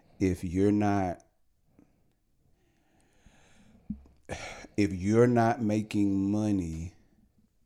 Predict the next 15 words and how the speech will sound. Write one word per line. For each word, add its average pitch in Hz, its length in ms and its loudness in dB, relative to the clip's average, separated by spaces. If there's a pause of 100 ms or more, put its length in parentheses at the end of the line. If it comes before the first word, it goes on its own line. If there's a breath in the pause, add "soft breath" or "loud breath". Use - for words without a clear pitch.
(960)
you 95 160 0
know, 82 300 -4 (140)
off 95 300 2
of 90 580 -4
something 92 480 -4
that 92 180 -2
you're 98 200 -4
doing, 87 600 -10 (960)
then 90 480 -4 (120)
it 90 320 0 (120)
is 90 280 -2
a 85 160 -6
waste 85 400 -8
of 76 160 -16
time 80 600 -6